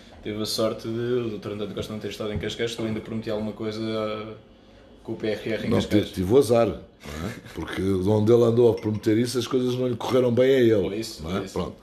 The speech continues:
Speaker 2: Aliás, por exemplo, Coimbra, já vi o, o, o Presidente da Câmara eleito, que não era o que estava,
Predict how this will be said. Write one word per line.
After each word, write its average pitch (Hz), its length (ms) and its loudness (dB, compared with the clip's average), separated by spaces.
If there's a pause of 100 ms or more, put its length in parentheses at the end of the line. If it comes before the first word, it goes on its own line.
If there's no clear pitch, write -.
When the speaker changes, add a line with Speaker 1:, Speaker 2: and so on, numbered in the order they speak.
(520)
Speaker 2:
Aliás, 90 260 2
por - 80 -12
exemplo, 104 200 4
Coimbra, 120 640 4 (400)
já 110 240 0
vi 110 260 2
o, 117 60 4
o, 98 840 0
o 85 60 -6
Presidente 98 400 0
da 104 80 2
Câmara 113 300 4
eleito, 120 520 4
que - 80 -8
não 107 200 2
era 101 220 0
o 90 80 0
que - 120 -10
estava, 80 500 -6